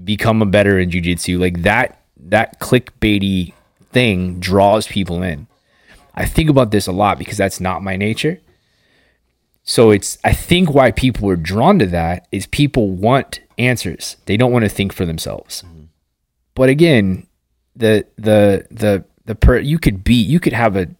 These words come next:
Speaker 1: double P H D and still be open to learning. When you close yourself off, you miss everything, right?
Speaker 2: Like, almost like, uh, say, Liver King.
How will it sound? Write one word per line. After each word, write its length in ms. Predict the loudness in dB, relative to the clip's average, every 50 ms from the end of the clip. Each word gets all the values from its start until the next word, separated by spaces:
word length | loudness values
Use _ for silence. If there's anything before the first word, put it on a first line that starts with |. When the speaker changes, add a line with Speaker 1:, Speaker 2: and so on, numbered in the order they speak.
| _ -4
Speaker 1:
double 280 | -2 0 0 0 0
P 260 | -2 -2 -2 0 2
H 240 | 2 0 0 -4 -6
D 200 | -2 0 0 0
and 100 | 0 -2
still 220 | -4 -2 0 0 0
be 160 | 0 -2 -4 -2 -2
open 300 | -2 0 0 0 -2 -2
to 80 | -4
learning. 400 | -6 -4 -2 -2 -2 -2 -4 -8 -14 _ _ _ _ _ _ _ _ _ _ _ _ _ _ -14
When 200 | -6 -2 0 2
you 100 | 2 2
close 400 | 4 4 6 6 8 6 6 4
yourself 460 | 2 -2 0 2 2 2 2 4 2
off, 480 | 2 2 2 0 -2 -4 -8 -12 -12 -8
you 220 | -4 -2 -2 -2
miss 300 | 0 0 0 0 0 -2
everything, 500 | -4 -2 -2 -2 -4 -4 -6 -14 -16 -16 _ _ _ _ _ _ _ _ _ _ _ -20 -20 _ _ -2
right? 360 | 0 0 2 2 0 -4 _ _ _ _ -8
Speaker 2:
Like, 220 | -6 -6 -6 -4
almost 440 | -4 -4 -4 -4 -4 -4 -6 -6 -6
like, 320 | -4 -4 -4 -6 -8 -8 -8
uh, 560 | -6 -6 -6 -6 -6 -8 -8 -10 -10 -10 -10
say, 600 | -10 -8 -8 -6 -6 -6 -6 -8 -8 -10 -12 -14 _ _ _
Liver 300 | -8 -6 -4 -4 -4 -4
King. 340 | -6 -8 -12 -14 -14 -16